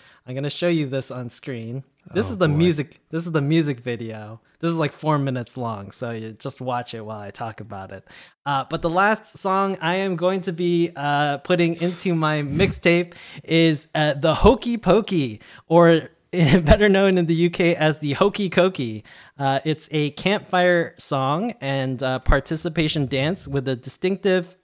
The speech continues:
Speaker 1: accompanying tune and lyrical structure. Uh, the lyrics go, "You put your right foot in, you put your right foot out,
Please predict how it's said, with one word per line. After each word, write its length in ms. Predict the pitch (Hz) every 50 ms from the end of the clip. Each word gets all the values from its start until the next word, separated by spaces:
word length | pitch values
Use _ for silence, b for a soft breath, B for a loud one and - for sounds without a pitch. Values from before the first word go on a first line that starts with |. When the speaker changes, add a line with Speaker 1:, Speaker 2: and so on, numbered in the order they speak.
| _ -
Speaker 1:
accompanying 720 | 147 135 - _ _ - - 190 208 208 214 214 208 202
tune 440 | 202 - - 190 190 196 208 214 208
and 340 | - 156 151 151 143 139 135
lyrical 360 | 151 170 185 180 185 - 165
structure. 600 | 147 - - 170 160 - - - 120 98 101 - b b b b b b b -
Uh, 140 | 123 127 131
the 120 | 120 139 135
lyrics 300 | 143 147 143 139 - -
go, 380 | - 143 143 139 135 135 - -
"You 100 | 147 135
put 180 | - - 170 147
your 100 | 147 143 135
right 180 | 151 156 143 -
foot 220 | - 156 143 135
in, 320 | 143 165 220 277 320 320 254
you 100 | 170 165
put 200 | - 175 170 -
your 160 | 156 151 151
right 180 | 151 165 170 170
foot 180 | - 175 170
out, 300 | 175 185 185 139 - -